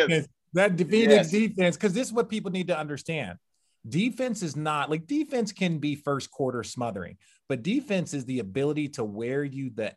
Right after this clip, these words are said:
Speaker 1: F down over forty-eight minutes. So when you
Speaker 2: Yes.
Speaker 1: struggle in the last eight minutes, or you struggle in the last six minutes, or you struggle in the last two, three minutes, that's the defense working,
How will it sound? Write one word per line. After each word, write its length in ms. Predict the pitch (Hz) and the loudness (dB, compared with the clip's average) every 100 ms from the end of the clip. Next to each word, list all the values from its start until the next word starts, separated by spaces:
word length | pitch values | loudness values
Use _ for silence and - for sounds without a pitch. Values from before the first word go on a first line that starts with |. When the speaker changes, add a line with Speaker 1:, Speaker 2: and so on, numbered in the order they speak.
| - | -8
Speaker 1:
F 280 | 113 120 - 101 | -6 -6 -8 -14
down 560 | 98 110 110 120 139 160 - | -6 -4 -4 -4 -6 -8 -6
over 320 | 117 98 104 | -4 -4 -8
forty-eight 640 | - - 123 117 110 107 98 | -10 -8 -6 -4 -4 -6 -6
minutes. 380 | 110 92 - _ _ _ | -8 -8 -14 _ _ _
So 140 | 127 | -6
when 160 | 120 151 | -2 0
you 100 | 233 | 2
Speaker 2:
Yes. 120 | - | 0
Speaker 1:
struggle 500 | - 143 147 139 147 | -4 -4 -2 0 0
in 60 | 135 | 0
the 100 | 123 | -2
last 400 | 123 127 127 - | -2 -2 -4 -6
eight 240 | 127 123 | -8 -6
minutes, 360 | 120 117 107 101 | -6 -8 -8 -6
or 40 | |
you 100 | 139 | -6
struggle 360 | 160 - 143 135 | -6 -2 -2 -2
in 60 | 131 | -2
the 100 | 123 | -2
last 400 | 120 120 - - | -2 -2 -6 -6
six 240 | 135 - | -6 -4
minutes, 260 | 123 110 113 | -6 -6 -6
or 60 | |
you 120 | 131 208 | -4 -4
struggle 460 | 208 165 156 143 | -2 -2 0 0
in 80 | 131 | -2
the 80 | 127 | -2
last 380 | 127 127 117 - | -2 -2 -4 -6
two, 200 | 156 143 - | -4 -4 -4
three 240 | 135 165 | -2 0
minutes, 340 | 139 120 113 - _ _ _ 120 | 0 -2 -4 -8 _ _ _ 0
that's 280 | 190 233 | 0 0
the 120 | - 165 | 0 0
defense 500 | 156 156 156 135 117 | 0 -4 -4 -4 0
working, 380 | 123 101 92 | 0 -2 -10